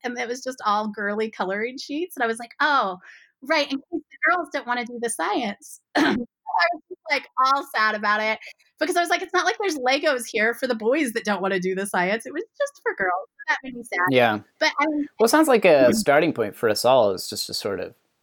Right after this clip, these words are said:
Speaker 2: like, take a step back and acknowledge how much of this is culturally constructed. Um, you know, some of these assumptions that we have about, like, like, programming being a,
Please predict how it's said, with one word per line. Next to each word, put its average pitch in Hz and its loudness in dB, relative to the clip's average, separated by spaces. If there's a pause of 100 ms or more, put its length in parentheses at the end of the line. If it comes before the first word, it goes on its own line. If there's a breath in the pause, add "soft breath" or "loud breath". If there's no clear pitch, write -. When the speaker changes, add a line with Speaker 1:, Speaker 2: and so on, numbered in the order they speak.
Speaker 2:
like, - -4
take 123 -6
a 107 -12
step 101 -4
back 107 2
and 101 -2
acknowledge 95 -4 (140)
how - 0
much 107 -2
of 101 -4
this 95 -2 (600)
is 107 -2
culturally 101 0
constructed. 87 -4 (680)
Um, 87 -2 (340)
you 123 -4
know, 104 -4
some 123 -6
of - 0
these 110 -4
assumptions 104 -6
that 87 -6
we 87 -8
have 90 -4
about, 90 -8
like, - -12 (840)
like, 101 -4 (840)
programming 123 4
being 110 -2
a, 107 -4